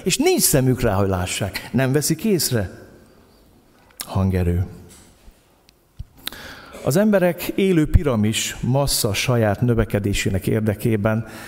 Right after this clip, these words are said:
Ott mindig egy személyben Jezabel dicsőül meg. Ott nem Isten dicsőségét keresik,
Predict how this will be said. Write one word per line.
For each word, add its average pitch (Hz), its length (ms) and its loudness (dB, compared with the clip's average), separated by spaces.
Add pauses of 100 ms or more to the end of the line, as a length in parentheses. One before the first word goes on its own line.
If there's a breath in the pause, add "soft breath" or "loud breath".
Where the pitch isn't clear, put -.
(220 loud breath)
Ott 143 140 -4
mindig 165 380 2 (400 loud breath)
egy 127 140 -2
személyben 110 720 0
Jezabel 104 500 0
dicsőül 101 480 -4
meg. 90 380 -2
Ott - 100 -8
nem 196 120 0
Isten 165 240 -4
dicsőségét 123 680 -2
keresik, 107 640 -4